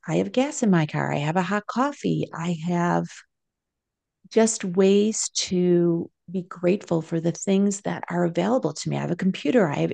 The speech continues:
internet. I get to speak with these amazing people. Like, I really had to train myself how to be appreciative for every little thing I have, because as you're reading in many of your books, is that I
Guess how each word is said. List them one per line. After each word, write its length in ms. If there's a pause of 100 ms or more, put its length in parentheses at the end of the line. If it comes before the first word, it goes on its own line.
(120)
internet. 440 (160)
I 180 (120)
get 140
to 80
speak 480
with 140
these 180
amazing 560
people. 500 (420)
Like, 140
I 40
really 440
had 220
to 80
train 460
myself 640 (440)
how 400
to 360
be 160
appreciative 640
for 200 (140)
every 300
little 300
thing 240
I 60
have, 380
because 240
as 180
you're 120
reading 260
in 80
many 220
of 80
your 160
books, 400 (480)
is 420
that 580 (400)
I 640